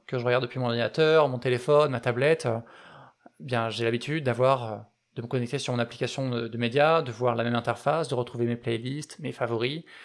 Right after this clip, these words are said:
Et, euh, ça, finalement, on ne se rend même plus compte de l'effort de développement qu'il y a derrière pour proposer une interface de navigation consistante sur différents, euh, euh, différents devices. Et quand on parle de,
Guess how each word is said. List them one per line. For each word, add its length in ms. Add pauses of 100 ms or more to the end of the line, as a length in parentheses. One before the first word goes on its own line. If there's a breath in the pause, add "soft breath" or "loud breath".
(420 loud breath)
Et, 240
euh, 40 (760)
ça, 340
finalement, 680 (840)
on 120
ne 100
se 80
rend 80
même 140
plus 160
compte 340
de 100
l'effort 320
de 40
développement 420
qu'il 300
y 60
a 60
derrière 380
pour 120
proposer 260
une 80
interface 720
de 100
navigation 440
consistante 500
sur 120
différents, 600
euh, 80 (500 loud breath)
euh, 80
différents 300
devices. 560
Et 160
quand 180
on 60
parle 220
de, 340